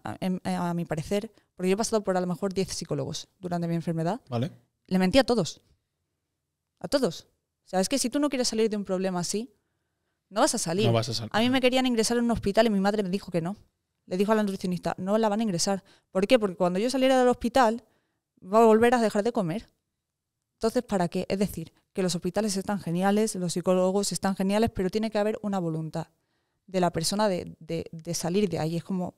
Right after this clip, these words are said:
Speaker 1: una adicción a las drogas, una adicción al tabaco, una adicción al alcohol o, o a cualquier cosa. Tienes que querer tú salir de ahí.
Speaker 2: Tiene que haber un poco de
Speaker 1: Entonces yo, hubo un momento que dije, eh,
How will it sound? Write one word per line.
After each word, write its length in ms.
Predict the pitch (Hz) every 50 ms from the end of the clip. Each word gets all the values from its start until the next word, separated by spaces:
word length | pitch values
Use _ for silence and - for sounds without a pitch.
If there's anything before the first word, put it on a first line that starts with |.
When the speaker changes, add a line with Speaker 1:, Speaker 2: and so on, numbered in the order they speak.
| _ _ _ _ _ -
Speaker 1:
una 180 | 190 185 185
adicción 280 | 175 165 160 - 185 170
a 40 | -
las 180 | - - 151
drogas, 460 | 151 180 202 208 202 214 220 214 - - - - _ _ _ -
una 100 | 185 175
adicción 300 | 170 165 - 190 170 165
al 100 | 160 156
tabaco, 540 | - 160 170 196 214 202 - 226 233 233 226 - - _ _
una 120 | - 185 175
adicción 240 | 170 - 180 170 160
al 100 | 165 160
alcohol 500 | 156 160 - - 233 240 247 247 247 - - - _ _ _ _
o, 140 | _ 190 185
o 160 | 185 180 175
a 80 | 170 175
cualquier 560 | 175 170 170 160 - 196 196 202 208 - _
cosa. 500 | _ - 170 160 - - - - - _ _ _
Tienes 240 | 196 190 214 214 -
que 140 | - 233 202
querer 280 | - 180 190 190 180
tú 360 | - _ _ - 269 294 330 -
salir 380 | _ - - 175 170 190 196 180
de 100 | 170 160
ahí. 220 | 160 170 196 185 -
Speaker 2:
Tiene 200 | - 123 120 117
que 60 | 117
haber 160 | 110 113 113
un 80 | 117 117
poco 200 | 113 120 117 120 113
de 240 | 117 113 113 110 117
Speaker 1:
Entonces 580 | 117 - _ _ _ 277 277 262 285 277 254
yo, 280 | 262 302 330 330 - - -
hubo 160 | 247 254 277
un 80 | 294 277
momento 420 | 262 269 269 285 294 294 277 302 277
que 120 | - 220
dije, 460 | 208 208 - - - 196 185 180 - - _ _ _ _ _ _ _ _ _
eh, 500 | - - - - 190 190 185 185 185 180